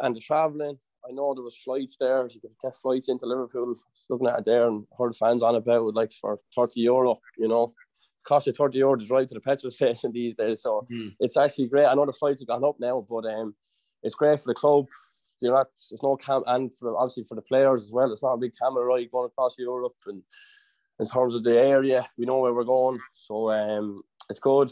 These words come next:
Speaker 1: It's, it's good financially for the club. And, um,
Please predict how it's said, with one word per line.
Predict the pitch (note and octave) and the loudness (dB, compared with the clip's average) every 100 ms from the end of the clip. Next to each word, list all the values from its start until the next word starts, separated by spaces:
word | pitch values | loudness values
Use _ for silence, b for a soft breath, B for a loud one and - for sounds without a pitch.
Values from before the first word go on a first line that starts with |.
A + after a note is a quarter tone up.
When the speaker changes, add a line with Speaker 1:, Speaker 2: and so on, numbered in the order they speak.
| - _ | -6 _
Speaker 1:
It's, | - - - | -14 -14 -8
it's | A2+ | -4
good | A#2 B2 B2 | 2 4 4
financially | A#2 A2+ C3 A#2+ | 4 6 4 0
for | A#2 | -4
the | A#2 | -2
club. | C3+ C3+ B2+ _ _ _ _ - | 2 2 0 _ _ _ _ -2
And, | G#2+ G2+ G#2 G#2+ | 0 0 0 0
um, | G#2 G#2 G#2 G2+ F#2+ | 0 0 -2 -4 -10